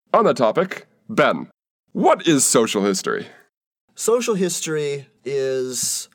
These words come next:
Speaker 2: a way of exploring social relationships in a particular historical period. The important thing to remember about social history is that fundamentally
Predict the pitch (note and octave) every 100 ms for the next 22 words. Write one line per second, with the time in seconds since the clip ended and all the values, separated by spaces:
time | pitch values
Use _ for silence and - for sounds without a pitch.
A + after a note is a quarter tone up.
0 | _ C3 C3+ C3 D#3 E3 D3 C3 - -
1 | C3 C3+ C3 B2 A#2+ A#2 _ _ - -
2 | C#3+ C#3 C#3+ B2+ A#2 A2+ A2+ G#2+ A2+ G2+
3 | - - - - _ - B2+ A#2+ A#2 A#2+
4 | A2+ A2 G2+ G#2 - G2 F#2 F2+ - -
5 | - - _ _ _ _ _ _ _ _
6 | _ _ _ D#3+ G3 G3+ F#3 F#3 C4+ B3
7 | A3 F#3 D#3+ D#3 C#3+ B2+ B2+ C3+ - B2
8 | B2 B2 - B2 A2+ G#2+ A#2 G#2+ G#2+ -
9 | F#3 F#3+ E3+ D3 C3+ C3 B2